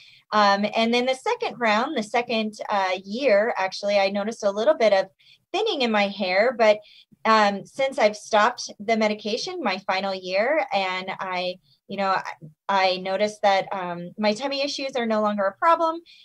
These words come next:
and my hair is back to being normal, um, thickness, and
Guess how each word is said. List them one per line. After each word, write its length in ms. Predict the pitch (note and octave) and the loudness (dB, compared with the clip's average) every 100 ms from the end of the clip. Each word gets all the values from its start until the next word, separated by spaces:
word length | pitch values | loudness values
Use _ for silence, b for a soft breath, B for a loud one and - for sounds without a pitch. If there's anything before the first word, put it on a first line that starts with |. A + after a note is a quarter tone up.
| _ | _
and 240 | G#3+ G#3 G3 | 0 2 2
my 80 | |
hair 360 | F#3+ G#3 G#3+ A3+ | -2 2 2 4
is 140 | A3 | 2
back 240 | G#3 G3 - | 2 0 0
to 80 | A3 | -6
being 260 | G3 F#3+ G3 | -8 -6 -2
normal, 560 | A#3+ C4 B3+ A#3+ B3 - | 0 2 0 0 -2 -2
um, 380 | G3 F#3 F#3+ F#3+ | -4 -4 -10 -4
thickness, 480 | C#4+ C#4+ C4 C#4+ - G#3+ | -4 -2 -4 -2 -4 -2
and 260 | G#3 G#3 | -2 -4